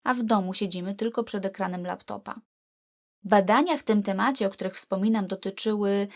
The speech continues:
standardowych kursów online i różnych kursantów, bo faktycznie szkoła online jest dla nas wszystkich czymś zupełnie nowym. Natomiast z badań tych wynikało, że osoby, które nie robią notatek,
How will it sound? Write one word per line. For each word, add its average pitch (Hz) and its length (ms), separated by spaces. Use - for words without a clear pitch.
standardowych 202 920
kursów 180 500
online 175 560
i 202 160
różnych 196 340
kursantów, 190 720
bo 185 460
faktycznie 208 680
szkoła 247 600
online 175 460
jest 190 280
dla 185 200
nas 185 260
wszystkich - 800
czymś 220 280
zupełnie 180 480
nowym. 180 500
Natomiast 233 560
z 214 120
badań 254 360
tych 285 180
wynikało, 254 640
że 208 340
osoby, 226 540
które 202 500
nie 220 480
robią 185 520
notatek, 208 920